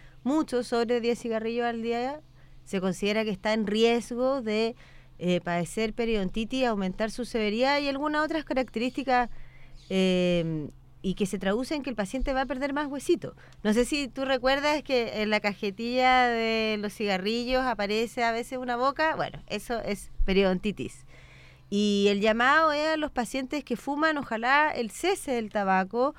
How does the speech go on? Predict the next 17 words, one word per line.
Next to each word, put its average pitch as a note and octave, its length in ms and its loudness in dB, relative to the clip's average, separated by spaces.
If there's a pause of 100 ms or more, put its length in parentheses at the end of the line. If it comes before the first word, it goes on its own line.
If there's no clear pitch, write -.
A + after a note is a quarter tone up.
(340)
o C4 200 6
por C#4+ 140 0
lo B3+ 120 0
menos B3 340 0
disminuir A#3 480 0
su B3 160 -10
consumo B3 600 -2
para A#3 380 2
así A3+ 300 -6
disminuir A3 520 -4
las, A3+ 260 -6
las F#3+ 480 -6
secuelas D4 560 2
de C4+ 100 -4
esta C4 180 -8
enfermedad, B3+ 380 0
porque F#3 320 0